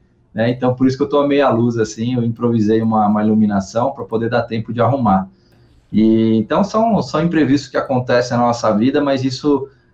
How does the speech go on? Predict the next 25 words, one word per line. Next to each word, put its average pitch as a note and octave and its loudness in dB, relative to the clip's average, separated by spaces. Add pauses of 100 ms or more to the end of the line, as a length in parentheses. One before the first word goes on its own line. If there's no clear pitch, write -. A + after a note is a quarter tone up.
(160)
é, B2 0
não D#3+ 2
pode D#3+ 2
paralisar D#3 2
a C#3+ 2
gente, G2 0
né? A2+ -4 (680)
Tem A2 -6
que B2 -10
dar C3 2
mais D3 0
força, D#3+ -2
tem G#3 -6
que B2 -14
dar B2+ 2
mais C#3 -2 (200)
energia C3 2
pra B2 -2
gente, B2 -6
que - -8
a B2 0
gente C3+ -4
atinja E3+ 2
os C3+ -2
objetivos, C3 -4